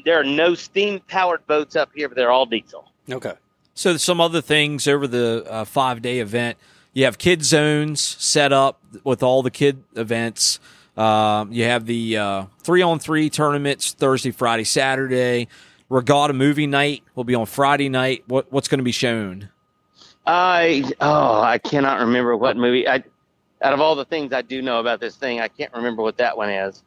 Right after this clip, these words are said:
Speaker 3: Okay.
Speaker 1: Uh, but it's down at Magic Island. It's for the kids. Uh, and, and down at Magic Island, the, uh, the health plans, uh, kid zone down at Magic Island. Down there on the end of the island,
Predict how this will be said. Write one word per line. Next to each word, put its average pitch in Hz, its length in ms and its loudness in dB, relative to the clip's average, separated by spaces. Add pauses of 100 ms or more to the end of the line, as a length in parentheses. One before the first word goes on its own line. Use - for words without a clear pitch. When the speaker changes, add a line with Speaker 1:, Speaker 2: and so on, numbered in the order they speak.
(140)
Speaker 3:
Okay. 123 180 0
Speaker 1:
Uh, 127 440 2 (300)
but 175 140 0
it's 160 100 -8
down 226 200 2
at 202 60 -6
Magic 196 340 -4
Island. 180 320 0
It's 147 140 -12
for 190 120 -6
the 160 80 -4
kids. 202 720 -4 (100)
Uh, 151 400 4
and, 160 240 -2 (240)
and 151 140 -4
down 170 180 2
at 165 80 -4
Magic 160 320 -2
Island, 156 380 2
the, 143 240 0
uh, 127 180 2 (240)
the 139 100 0
health 165 220 2
plans, 160 500 -2
uh, 131 160 -2
kid - 240 -4
zone 156 180 0
down 135 140 0
at - 60 -12
Magic 139 320 -4
Island. 135 300 0 (380)
Down 160 280 2
there 165 300 2
on 143 100 2
the 143 140 -2
end 185 100 -2
of 147 60 -6
the 143 100 -4
island, 131 480 0